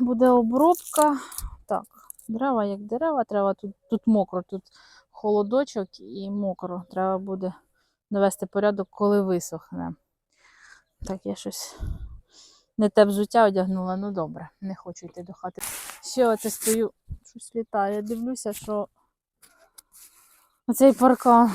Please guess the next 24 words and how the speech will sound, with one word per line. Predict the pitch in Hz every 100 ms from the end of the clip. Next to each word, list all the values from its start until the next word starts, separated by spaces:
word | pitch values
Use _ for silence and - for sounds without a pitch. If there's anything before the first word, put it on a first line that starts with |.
| 220
ой, | 254 247 220 -
це | 254 233 208 -
наша | 247 226 208 190
половина, | 196 190 185 185 185 185
з |
цієї | - 240 226
сторони | - - 214 214 214 208 208
не | 226
наша, | 277 427 - 233
але | 214
там | 214 214
ніхто | 208 - 220
не | 208 202
живе, | 208 214 214 -
то | 190 - - - _ _ _ _ _ _ _ _ - _ _ _ -
<laughs> | -
Все | - - 269
наше | 240 214 208 202
треба | 202 196 196
міняти, | 196 196 196 175 -
але | 196 233
там | - 233 214
більш-менш | 226 214 214 -
нормально. | 196 190 180 175